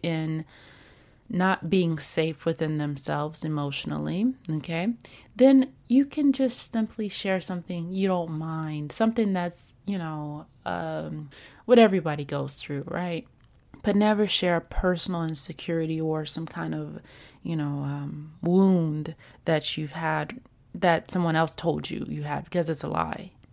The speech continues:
You didn't tell yourself that. Someone else told you that. And then when you believe it, you become it.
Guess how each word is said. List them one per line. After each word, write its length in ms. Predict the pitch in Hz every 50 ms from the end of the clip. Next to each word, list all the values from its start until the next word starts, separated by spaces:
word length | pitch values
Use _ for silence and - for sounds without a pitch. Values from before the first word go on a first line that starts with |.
| _ _ _
You 120 | - 190 196
didn't 180 | 190 175 170
tell 160 | - 180 175
yourself 420 | 175 170 156 - - 147 143 139 -
that. 260 | - - - - 196 - _ _ _ _ _ - _ _ _
Someone 340 | - - 208 202 202 185 165
else 260 | - 175 185 175 -
told 340 | - - - 143 135 - -
you 80 | -
that. 260 | 135 - - - 175 - - _ _ _ _ _ _ _ _ _ _ _ _ _ _ _ _ _ _ _ _ _ _ _ _ _ _ _ _ _ _ _ _ _ _ _ _ _ _ _ -
And 200 | 190 190 190 185
then 220 | 180 180 175 175
when 100 | 175 170
you 140 | 165 160 160
believe 440 | 156 160 156 156 170 185 190 180 165
it, 300 | 160 156 147 147 156 - _ _ _ _ _ _ _ _ _ _ _ -
you 120 | - 165 151
become 460 | 143 156 - - - - 175 160 151
it. 340 | 147 143 - _ - -